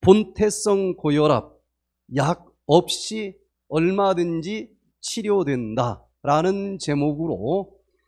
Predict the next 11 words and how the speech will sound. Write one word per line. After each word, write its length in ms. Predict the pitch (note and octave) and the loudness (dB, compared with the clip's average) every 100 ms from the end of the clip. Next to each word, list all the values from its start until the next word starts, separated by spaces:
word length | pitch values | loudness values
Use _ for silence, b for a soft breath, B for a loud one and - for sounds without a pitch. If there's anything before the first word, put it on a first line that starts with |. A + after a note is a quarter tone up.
| _ _ - | _ _ -18
에, 40 | B2 A#2 A#2+ B2 B2 B2 C#3+ | -16 -16 -16 -18 -18 -14 -2
우리가 580 | E3 F3+ F#3+ F3 D3+ - | 2 6 6 4 0 -4
내 360 | C3+ F3 G3+ F#3+ | 2 4 4 2
몸의 500 | C#3 D#3+ F3+ F#3+ F#3+ | 2 4 4 4 2
원리를 720 | C3 D3 E3+ G#3 A3 G#3+ E3 | 2 2 2 -2 -4 -4 -6
알고 720 | - A2+ A#2 - A2 F3 - _ _ _ | -8 -12 -12 -14 -14 -14 -16 _ _ _
내 240 | B2+ E3 | 2 2
몸을 360 | F#3+ G3 G3 F3+ | 4 2 2 0
잘 300 | - F3+ F3 | -4 -4 -4
관리하기만 1080 | - D3 D3+ F3 G3 F#3+ C#3+ D#3 E3+ E3 D#3+ | -4 -4 -4 -4 -4 -4 -4 -4 -6 -6 -6
하면은 560 | D3 C3 C#3+ C3 - | -6 -4 -2 -2 -6